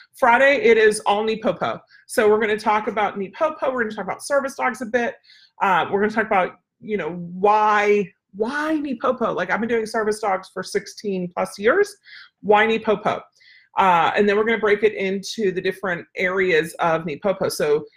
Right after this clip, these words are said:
it's gonna be a very book heavy, well, not really book heavy, a very learning heavy day. Um, the dogs get to chill out a little bit.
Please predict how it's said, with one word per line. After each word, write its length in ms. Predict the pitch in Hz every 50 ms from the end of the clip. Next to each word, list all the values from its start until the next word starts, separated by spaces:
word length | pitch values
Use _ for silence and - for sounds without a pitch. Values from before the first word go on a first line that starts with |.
| - _ -
it's 160 | 202 196 -
gonna 140 | 247 240 226
be 120 | 208 220
a 60 | 214
very 240 | 196 214 208 208 196
book 380 | 170 160 160 202 233 262 - -
heavy, 580 | - - 269 254 240 262 262 262 262 262 240 _
well, 200 | - 190 175 170
not 160 | 180 175 -
really 180 | - 170 170 165
book 140 | 160 160 156
heavy, 220 | - 156 151 143 -
a 60 | -
very 360 | - 180 170 170 170 165 - -
learning 320 | 165 190 208 220 226 226
heavy 260 | 220 202 220 208 208 190
day. 340 | 185 180 190 220 285 311 - _ _ _ _ - - - - _ _
Um, 400 | - 202 202 190 185 185 180 - -
the 100 | 180 214
dogs 680 | 208 220 220 202 208 214 220 233 247 247 226 220 - - -
get 240 | 220 202 185 - - - -
to 200 | 240 214 202 202
chill 220 | 185 - - 190 180
out 280 | 190 240 294 320 320 - -
a 60 | 214 247
little 260 | 247 254 254 247 233
bit. 220 | 311 262 277 269